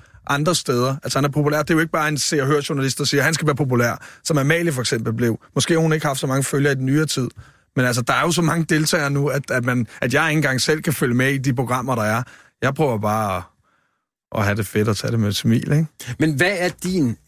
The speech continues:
Speaker 2: karriere i dag? Er det at være reality-stjerne, eller?
Speaker 1: Altså, der, der er jo,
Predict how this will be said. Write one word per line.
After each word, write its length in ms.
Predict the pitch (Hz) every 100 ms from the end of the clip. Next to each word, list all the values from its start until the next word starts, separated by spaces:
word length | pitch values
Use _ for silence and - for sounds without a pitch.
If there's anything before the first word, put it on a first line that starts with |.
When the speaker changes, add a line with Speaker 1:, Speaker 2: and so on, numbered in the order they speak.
| -
Speaker 2:
karriere 540 | 151 127 117 120 131
i 40 | 139
dag? 320 | 117 117 113
Er 100 | -
det 220 | 123 202 175
at 160 | 147 127
være 400 | 127 117 113 87 _ - 139 110 110
reality-stjerne, 1400 | 127 117 156 208 - 147 123 _ - - 117 117 143 -
eller? 420 | 131 131 127 117 90 - - - _ _
Speaker 1:
Altså, 200 | - -
der, 140 | 135 131
der 120 | 147
er 180 | 165
jo, 80 | 185